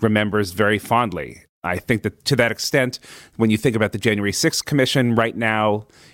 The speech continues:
Kinzinger and Cheney are the only Republicans on it. And I think the conventional wisdom is that the Republicans will disband it when they take over Congress in twenty twenty-three.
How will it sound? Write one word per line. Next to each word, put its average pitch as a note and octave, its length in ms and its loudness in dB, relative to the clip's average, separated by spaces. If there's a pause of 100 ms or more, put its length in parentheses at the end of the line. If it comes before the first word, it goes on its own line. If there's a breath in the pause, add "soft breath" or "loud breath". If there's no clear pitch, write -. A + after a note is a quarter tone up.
(140 soft breath)
Kinzinger B2 720 2
and G#2 180 0
Cheney A#2+ 320 2
are G#2 100 2
the G#2 100 0
only A2 160 2
Republicans G#2 500 -2
on G#2 180 0
it. G2+ 160 -4
And G#2 120 -2
I A2 60 0
think A2+ 160 -6
the A2 60 -4
conventional A#2 560 0
wisdom G#2 360 2
is F#2+ 340 0 (440 loud breath)
that G#2 400 -2
the A#2+ 60 -4
Republicans A2 600 -2
will G#2 100 0
disband A2 560 0
it G#2 120 -4
when G2 100 -2
they F#2+ 100 0
take G#2+ 280 -2
over G2 180 0
Congress G2+ 480 -4
in F#2 380 -2
twenty G#2+ 200 2
twenty-three. G#2 600 0